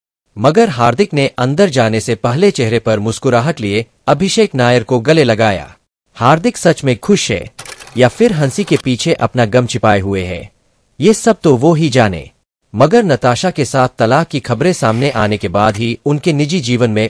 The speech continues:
उथल-पुथल मची हुई है। फिलहाल हार्दिक का बेटा अगस्त्य भी उनके साथ नहीं है।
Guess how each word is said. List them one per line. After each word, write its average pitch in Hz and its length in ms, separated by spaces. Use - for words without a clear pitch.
उथल-पुथल 185 580
मची 180 220
हुई 120 300
है। 85 220
फिलहाल 170 500
हार्दिक 113 420
का 117 100
बेटा 98 420
अगस्त्य 196 480
भी 143 280
उनके 151 280
साथ 151 220
नहीं 117 240
है। 90 260